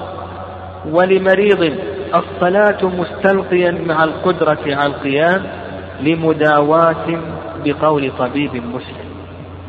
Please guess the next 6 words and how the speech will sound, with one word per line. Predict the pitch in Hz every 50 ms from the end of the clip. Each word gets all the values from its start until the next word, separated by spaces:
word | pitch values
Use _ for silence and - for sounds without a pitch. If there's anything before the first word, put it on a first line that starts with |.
| - - - -
يعني | 156 135 135 135 143 156 160 160 - 175 160 170 156 - - - - - - - - - - - - - - - - - - - - - - - - - - - - - - - - - - -
متى | 147 165 214 220 220 226 202 196 180
يرجع | 165 175 190 202 190 170 - 185 180
إلى | 180 180 160 156 151 147
قول | 143 - - 156 151 143
الطبيب؟ | 135 120 - - 123 117 117 120 117 113 113 104